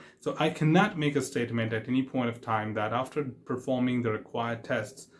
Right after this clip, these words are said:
there'll be no unfixed defects. Now, unfixed defects, another problem is that it's not necessary that you resolve every single defect what you find. Sometimes we leave few of the defects open,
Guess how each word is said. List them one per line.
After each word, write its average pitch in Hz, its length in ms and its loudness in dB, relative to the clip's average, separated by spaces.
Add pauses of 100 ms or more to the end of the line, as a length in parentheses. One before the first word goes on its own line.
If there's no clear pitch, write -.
(160)
there'll 117 160 0
be 113 140 -2
no 113 320 0
unfixed 143 560 0
defects. - 560 -2 (240)
Now, 127 160 -4
unfixed 185 420 2
defects, 147 440 0
another 135 480 2 (260)
problem 127 440 2
is 113 260 0 (300)
that 117 240 0
it's 135 120 -2
not 170 240 0
necessary 139 540 2
that 120 200 0
you 117 100 0
resolve 117 440 0
every 151 200 2
single 143 320 4
defect 120 380 -2
what 113 160 -4
you 120 80 -4
find. 123 320 0 (400)
Sometimes 156 540 4
we 143 100 2
leave 175 640 6 (140)
few 139 200 -2
of 131 120 -6
the 135 80 -4
defects 120 420 -4 (100)
open, 131 520 4